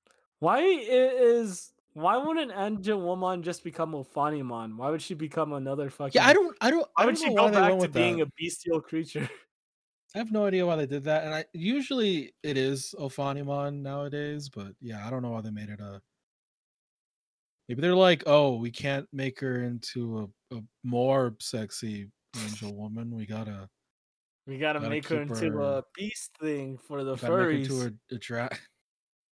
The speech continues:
Speaker 1: <laughs>
Speaker 2: Anyway, so yeah, no, we
Speaker 1: Mm.
Speaker 2: went, we, we, we, we've been through the writing, you know, basically going through all the fun quotes. Um, and yeah, uh, the way, uh, they tied all three movies. So basically,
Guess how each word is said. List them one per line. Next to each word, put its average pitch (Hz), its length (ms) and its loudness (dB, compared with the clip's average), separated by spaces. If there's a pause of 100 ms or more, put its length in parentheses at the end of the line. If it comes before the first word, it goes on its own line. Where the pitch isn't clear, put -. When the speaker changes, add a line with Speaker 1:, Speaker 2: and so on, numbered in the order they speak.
(1120)
Speaker 1:
<laughs> - 400 -14 (1500)
Speaker 2:
Anyway, 190 920 12 (460)
so 226 140 4
yeah, 220 180 10
no, 185 200 8
we 175 120 2
Speaker 1:
Mm. 208 40 4
Speaker 2:
went, 226 200 2
we, 214 100 4
we, 247 200 -2
we, 262 260 8
we've 254 240 0
been 196 160 6
through 180 100 2
the 156 120 2
writing, 135 600 2
you 139 60 -8
know, 131 80 -4
basically 127 320 -2
going 123 220 -2
through 120 180 -6
all 113 80 -6
the 110 80 -14
fun 110 240 -6
quotes. 107 520 -8
Um, 104 340 -8 (560)
and 170 80 -4
yeah, 180 200 4
uh, 170 340 -2
the 160 140 -4
way, 170 340 2
uh, 156 200 2 (120)
they 139 140 -2
tied 135 440 0
all 123 120 -2
three 131 160 -6
movies. 120 320 -2
So 185 80 2
basically, 196 600 8